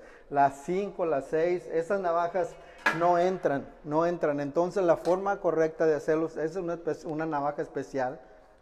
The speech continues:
para hacer los ángulos de que van enseguida de la puerta en los trabajos comerciales,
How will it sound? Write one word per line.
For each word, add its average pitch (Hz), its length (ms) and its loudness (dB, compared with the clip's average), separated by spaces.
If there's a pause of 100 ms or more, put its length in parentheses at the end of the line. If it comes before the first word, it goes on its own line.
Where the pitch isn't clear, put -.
para 185 360 0 (180)
hacer 147 300 -4
los 151 200 -2
ángulos 175 580 -4 (320)
de 139 220 -4
que 143 140 -6
van 151 220 -2
enseguida 151 500 0
de 147 80 2
la 135 160 -2
puerta 151 440 -2 (340)
en 139 120 -4
los 135 140 -2
trabajos 139 400 0
comerciales, 120 680 -6